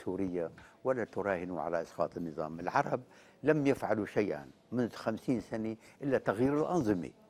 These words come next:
غيروا الأنظمة ولم يتغير أي شيء. وإذا المشكلة ليست في النظام، مشكلة في المجتمع، في المؤسسة الاجت-، المجتمع ومؤسسات هذا المجتمع الثقافية. يعني أنا،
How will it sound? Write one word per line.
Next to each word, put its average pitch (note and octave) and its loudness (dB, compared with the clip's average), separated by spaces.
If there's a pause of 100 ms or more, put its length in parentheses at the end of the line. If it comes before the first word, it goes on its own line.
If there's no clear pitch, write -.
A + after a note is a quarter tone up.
(560)
غيروا A#2 10
الأنظمة C#3 2
ولم A#3+ 4
يتغير G3+ 6
أي A#3 2
شيء. A3 -2 (580)
وإذا A#2 4
المشكلة B2 4
ليست D#3+ 8
في B2 0
النظام، G#2+ 4 (340)
مشكلة D3 2 (280)
في D3+ 2 (460)
المجتمع، F2 -2 (220)
في G2+ -4
المؤسسة F#2 0
الاجت-، F2 -4
المجتمع A#2+ -6
ومؤسسات B2 -2 (240)
هذا G#2+ 2
المجتمع A2 -2
الثقافية. - -4 (300)
يعني B2+ 0
أنا، D3+ 2